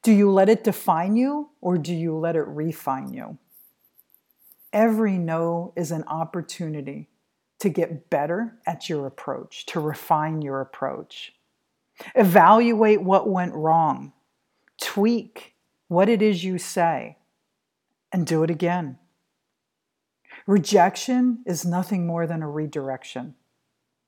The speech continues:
taking you closer to where you need to be. And the last R, recovery. Look, setbacks are gonna happen. Recovery is all about the comeback.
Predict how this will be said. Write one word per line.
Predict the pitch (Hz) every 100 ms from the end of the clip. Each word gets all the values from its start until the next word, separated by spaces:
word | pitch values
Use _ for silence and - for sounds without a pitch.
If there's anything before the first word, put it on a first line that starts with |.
| _ _ _ _ _ _ _ _
taking | - 208 208 220
you | 190
closer | 180 - 170 170 - 226 226 - _ _ _ _ _ -
to | 233
where | 180 175
you | 165 165
need | 160 156 147
to | 143
be. | 139 135 131 _ _ _ _ _ _ _ _ _ _ _ _ _ _ _ _ _ _ _ _ _ _ _ _ _ _ _ _ -
And | 208 196
the | 190
last | 180 180 196 - 180
R, | 180 180
recovery. | 151 156 - 165 160 151 131 127 _ _ _ _
Look, | 208 214 208
setbacks | - 214 202 - 226 240 -
are | 240
gonna | 196 220 214
happen. | 202 196 214 190 147 143 _ _ - -
Recovery | 202 190 - 220 247 254 233
is | 185
all | 175 180 226
about | 202 214 214
the | 220
comeback. | - 196 202 185 135 - _